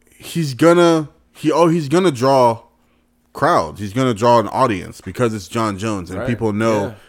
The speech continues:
Speaker 2: Yeah. And it's
Speaker 1: especially
Speaker 2: all about
Speaker 1: U F C,
Speaker 2: the money, yeah.
Speaker 1: even if not just U F C fans, people that just kind of, you know, know U F C a little bit or M M A, you know the name Jon
Speaker 2: Driver
Speaker 1: Jones,
Speaker 2: fans.
Speaker 1: and you know that he's going to dominate.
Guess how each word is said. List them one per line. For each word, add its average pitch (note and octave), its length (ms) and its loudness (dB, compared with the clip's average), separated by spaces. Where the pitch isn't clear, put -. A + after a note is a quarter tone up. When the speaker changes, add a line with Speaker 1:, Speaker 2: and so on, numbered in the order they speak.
Speaker 2:
Yeah. A2+ 60 -16
And A2+ 100 -10
it's - 80 -4
Speaker 1:
especially C#3 280 2
Speaker 2:
all - 0 -
about C#3 80 6
Speaker 1:
U C#3 40 8
F C3 60 0
C, D3+ 120 0
Speaker 2:
the C#3+ 60 0
money, A2+ 260 -8
yeah. B2+ 100 -14
Speaker 1:
even G3+ 200 2
if F#3 100 2
not F#3+ 320 0
just B2+ 200 -2
U C3 120 4
F A#2 80 0
C A#2+ 120 -4
fans, G2+ 360 -4
people C#3 240 0
that B2+ 160 2
just A#2+ 180 -6
kind B2+ 220 -2
of, A#2 240 -4
you G#2 120 -8
know, G#2+ 160 -2
know G#2+ 380 -2
U A2 180 -2
F G#2+ 80 -6
C A2 140 -6
a G2+ 60 -2
little G#2+ 220 -2
bit G#2+ 160 -4
or G#2 80 -2
M G#2 120 -6
M G#2 140 -8
A, - 40 -20
you A2+ 100 -4
know C3 220 2
the C3+ 100 0
name C3 180 0
Jon B2+ 240 0
Speaker 2:
Driver A2 300 0
Speaker 1:
Jones, A2+ 140 -8
Speaker 2:
fans. C3 280 -14
Speaker 1:
and A#2+ 300 -2
you B2+ 160 2
know C3+ 380 4
that A#2 340 0
he's A2+ 600 -4
going A2 520 -4
to - 140 -10
dominate. G2+ 580 -4